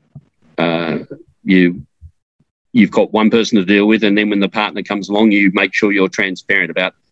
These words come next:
"Well, this is the amount I borrowed from mum and dad, and here's how it's secured, and these are the repayments, et cetera, et cetera."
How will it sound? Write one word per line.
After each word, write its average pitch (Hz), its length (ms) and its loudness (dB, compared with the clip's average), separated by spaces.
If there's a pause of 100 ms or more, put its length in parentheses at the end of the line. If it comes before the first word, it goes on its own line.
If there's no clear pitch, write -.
(100)
"Well, 95 80 -4
this 127 180 0
is 156 100 -6
the 123 100 4
amount 110 200 0
I 104 40 -4
borrowed 107 340 -2
from 110 100 -4
mum 104 140 0
and 104 80 -2
dad, 90 200 0
and 90 120 -6
here's 107 240 0
how 113 140 0
it's - 160 -8
secured, 90 400 0
and 90 140 0
these 110 180 4
are 143 80 -6
the 131 60 0
repayments, 98 440 -2
et 92 120 -8
cetera, 101 260 -2
et - 60 -6
cetera." - 220 -2